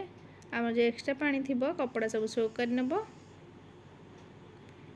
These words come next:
ଏଇଠି ଦେଖନ୍ତୁ, ସବୁ ଆଳୁଗୁଡ଼ିକ ମୁଁ ଦେଇଦେଲି। ଏବେ ମୁଁ ନେଲି ଗୋଟେ towel। ଟାୱେଲ୍ରେ ମୁଁ ତା ଉପରେ ଏମିତି ପୋଛି ନେଉଛି। ଆପଣମାନେ ଚାହିଁଲେ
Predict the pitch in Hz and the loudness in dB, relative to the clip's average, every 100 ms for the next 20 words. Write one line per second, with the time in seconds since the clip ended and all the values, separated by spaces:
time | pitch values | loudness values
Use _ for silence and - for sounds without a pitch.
0 | - - 240 247 254 254 349 349 254 233 | -6 -2 2 2 4 4 4 2 2 4
1 | 254 247 254 262 262 254 262 262 320 381 | 6 6 6 6 4 4 6 6 4 4
2 | 277 240 233 233 226 226 247 262 233 240 | 4 4 4 2 2 4 4 4 4 4
3 | 381 403 - - - - 233 226 226 285 | 2 -2 -10 -18 -12 0 2 4 4 2
4 | 453 - 294 262 254 233 247 240 240 233 | 2 -2 -2 2 2 2 2 4 6 4
5 | 302 311 247 - 247 247 240 381 440 - | 4 2 2 4 6 6 4 2 0 -10
6 | - - - 240 240 277 302 302 285 254 | -18 -18 -6 -4 0 4 6 6 6 4
7 | 247 | 6